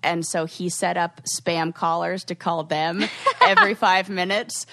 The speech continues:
Speaker 2: No.
Speaker 1: like, just like they had done to some people. And, oh, it's, like, classic John Oliver, and I love when they do that.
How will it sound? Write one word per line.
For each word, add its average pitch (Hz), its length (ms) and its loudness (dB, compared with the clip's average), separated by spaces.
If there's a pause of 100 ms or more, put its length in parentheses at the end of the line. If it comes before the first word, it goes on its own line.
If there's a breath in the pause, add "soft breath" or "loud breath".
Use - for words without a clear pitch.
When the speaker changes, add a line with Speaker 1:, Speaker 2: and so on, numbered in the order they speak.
Speaker 2:
No. 311 140 0
Speaker 1:
like, 226 240 0
just 190 240 -4
like 180 260 0
they 180 180 2
had 196 140 0
done 208 360 -2
to 196 140 -6
some 202 220 -2
people. 214 540 -2
And, 190 200 -6
oh, 185 120 -2
it's, - 180 -4
like, 160 300 -8
classic 156 680 -4
John 147 280 -2
Oliver, 151 240 -4
and 147 80 -6
I 135 60 -4
love 151 400 -8
when 165 160 -6
they 170 100 -6
do 170 180 -8
that. 185 320 -4